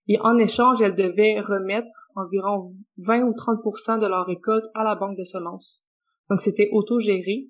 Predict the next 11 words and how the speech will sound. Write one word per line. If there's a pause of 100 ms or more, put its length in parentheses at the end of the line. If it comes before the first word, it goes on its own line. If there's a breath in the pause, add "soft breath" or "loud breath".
et
autosuffisant (320)
en
soi. (800)
Et
au
fil
de
mes
discussions
avec